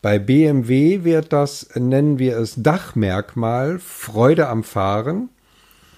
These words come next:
was auch Bestandteil des Logos ist, für die gesamte Marke heruntergebrochen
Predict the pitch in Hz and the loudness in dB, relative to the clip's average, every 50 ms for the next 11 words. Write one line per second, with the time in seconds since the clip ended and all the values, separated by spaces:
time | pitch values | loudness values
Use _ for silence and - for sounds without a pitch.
0 | _ _ _ _ _ _ 120 120 117 - - 135 127 - - 127 - - - 151 | _ _ _ _ _ _ -4 -4 -4 -2 -2 -2 -2 0 -2 -4 -2 0 0 0
1 | 165 190 208 - 131 120 117 110 107 101 - - 107 117 139 165 151 120 101 92 | 2 0 0 0 0 0 0 0 -2 -4 -4 -2 -2 0 0 0 -2 -4 -4 -6
2 | - - 117 139 160 - - - - _ _ - - - 160 170 180 202 185 165 | -6 -6 -6 -6 -6 -8 -12 -18 -20 _ _ -20 -4 0 2 2 2 0 0 0
3 | 170 143 127 123 127 127 139 139 175 202 226 220 - - 220 226 233 214 170 - | 0 0 -2 -4 -2 0 2 2 2 0 -2 -2 0 0 0 0 0 -2 -6 -6
4 | 107 101 101 104 113 143 156 - - 226 220 196 175 143 120 - - 113 123 131 | -4 -4 -2 -2 -2 -2 -4 -4 -4 -4 -4 -2 -2 -2 -2 -2 0 2 2 2
5 | 147 185 175 165 165 185 165 156 156 139 147 156 170 170 - 214 277 285 269 | 2 0 -4 -4 -4 -6 -8 -6 -4 -2 -2 -2 -2 -2 -4 -4 -4 -6 -8